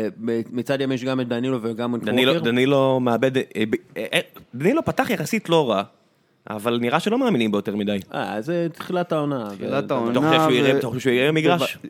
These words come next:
Speaker 1: כן,
Speaker 3: זה,
Speaker 1: כן.
Speaker 3: זה הרי, פפ שנוח לו, זה אומר שיש לכל שחקן מש-, כל שחקן בסגל יש לו משימה, אין דבר כזה,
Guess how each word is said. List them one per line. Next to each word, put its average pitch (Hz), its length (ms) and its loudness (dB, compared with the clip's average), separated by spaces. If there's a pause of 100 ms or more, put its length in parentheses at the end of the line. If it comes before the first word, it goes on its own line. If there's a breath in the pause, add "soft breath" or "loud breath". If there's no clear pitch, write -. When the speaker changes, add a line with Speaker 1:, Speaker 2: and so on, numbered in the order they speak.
Speaker 1:
כן, 107 120 0
Speaker 3:
זה, 196 220 2
Speaker 1:
כן. 139 80 -6
Speaker 3:
זה 147 240 -2
הרי, 170 140 -4 (460)
פפ 220 180 2 (100)
שנוח 147 520 -2
לו, 196 300 -4
זה 110 180 -6
אומר 135 400 -4
שיש 117 1120 -6
לכל 143 240 -4
שחקן 135 420 -6
מש-, 127 280 -10
כל 226 240 0
שחקן 170 360 -6
בסגל 139 360 -2
יש 131 140 -6
לו 123 80 -6
משימה, 113 460 -6
אין 131 120 -4
דבר 123 280 -4
כזה, 113 340 -6